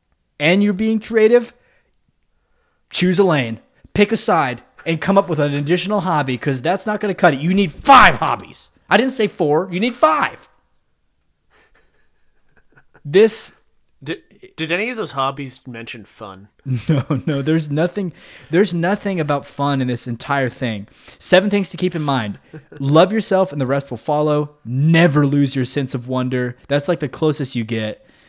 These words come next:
Speaker 1: Um, life goes by in the blink of an eye, so live life. The meanwhile, have five hobbies and do six things to be a millionaire before you're,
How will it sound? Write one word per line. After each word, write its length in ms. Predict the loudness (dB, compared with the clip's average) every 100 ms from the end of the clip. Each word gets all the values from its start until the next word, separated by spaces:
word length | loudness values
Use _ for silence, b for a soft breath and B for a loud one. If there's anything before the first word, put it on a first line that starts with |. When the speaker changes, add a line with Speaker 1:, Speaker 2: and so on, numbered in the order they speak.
| b -8
Speaker 1:
Um, 420 | -4 -2 -4 -6 -12 _ _ _ _ _ _ _ _ _ _ -20 _ -4
life 240 | -2 0
goes 180 | 0 0
by 160 | -2 -2
in 60 |
the 60 | -2
blink 200 | -4 -4
of 80 | -2
an 60 |
eye, 180 | -2 -4
so 160 | -4 -4
live 280 | -2 -4
life. 400 | -4 -4 -4 -6 -8
The 120 | -4
meanwhile, 480 | -2 0 -2 -2 -4
have 160 | -6
five 320 | -4 -2 -2 -4
hobbies 380 | -4 -4 -4 -6
and 80 |
do 120 | -8 -6
six 260 | -6 -8
things 220 | -6 -6 -6
to 60 |
be 100 | -6
a 40 | -4
millionaire 340 | -4 -4 -6
before 240 | -8 -10 -8
you're, 180 | -8